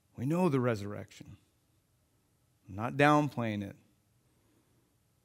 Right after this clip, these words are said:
We're getting there. Easter's coming. We're gonna talk about the resurrection, okay? So what I want us to do is to consider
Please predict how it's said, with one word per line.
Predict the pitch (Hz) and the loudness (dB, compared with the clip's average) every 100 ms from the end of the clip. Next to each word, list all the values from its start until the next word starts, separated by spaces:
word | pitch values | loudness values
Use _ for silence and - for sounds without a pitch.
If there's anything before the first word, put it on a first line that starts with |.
| _ _ _ - | _ _ _ -18
We're | 95 | -8
getting | 143 160 135 | -2 -2 -2
there. | 110 98 | -4 -4
Easter's | 107 117 - 123 | -6 -6 -8 -12
coming. | - 165 139 101 | -6 -2 -2 -2
We're | 101 | -4
gonna | 120 127 | -2 -4
talk | - 156 143 | -4 -8 -6
about | 123 147 | -4 -4
the | - | -4
resurrection, | 107 107 98 101 101 - | -6 -6 -6 -10 -12 -14
okay? | 107 127 131 151 - _ _ _ - - _ | -4 0 0 0 -8 _ _ _ -20 -20 _
So | - | 2
what | 151 160 | 6 8
I | 180 | 8
want | 180 180 | 8 6
us | 175 | 4
to | - 151 | 2 2
do | 147 151 135 131 - - - | 6 8 8 6 -2 -20 -8
is | - 127 | -2 -2
to | - 123 | -2 -2
consider | 127 127 - - 214 139 113 110 | 0 0 -4 0 2 4 2 0